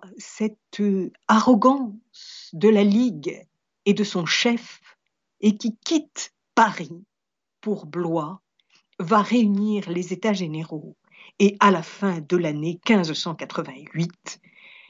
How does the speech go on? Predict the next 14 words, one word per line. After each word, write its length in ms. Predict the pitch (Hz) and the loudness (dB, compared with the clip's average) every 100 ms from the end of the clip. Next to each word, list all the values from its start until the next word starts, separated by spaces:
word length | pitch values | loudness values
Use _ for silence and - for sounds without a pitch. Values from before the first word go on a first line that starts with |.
| _ _ - | _ _ -6
décider 680 | 147 254 - 196 151 170 165 | 4 6 6 0 0 -4 -2
de 140 | 165 | 0
l'exécution 960 | 170 208 165 208 - 165 - 160 143 - - | 4 4 2 -2 -2 -6 -4 -4 -6 -10 -4
à 100 | 170 | -2
Blois 540 | 156 151 151 - - _ _ _ _ _ - | -2 -4 -4 -6 -10 _ _ _ _ _ -14
du 280 | 151 147 - | -10 -10 -8
duc 440 | 151 135 - - _ - | -8 -10 -18 -20 _ -2
de 100 | 170 | -2
Guise. 640 | 180 170 135 - - - _ _ _ _ _ _ _ _ _ _ _ _ _ _ _ _ _ _ _ _ _ _ _ _ _ _ _ _ _ _ _ _ _ _ _ _ _ _ _ _ _ | -2 -6 -8 -16 -20 -20 _ _ _ _ _ _ _ _ _ _ _ _ _ _ _ _ _ _ _ _ _ _ _ _ _ _ _ _ _ _ _ _ _ _ _ _ _ _ _ _ _
François 600 | - - 247 - 294 277 | -4 0 0 2 2 4
dira 600 | 240 202 208 - 226 220 | 2 0 0 0 0 0
de 100 | 208 | 0
cette 340 | 165 196 185 - | -2 -2 -4 0
période 600 | 202 175 180 202 190 | 2 2 2 2 2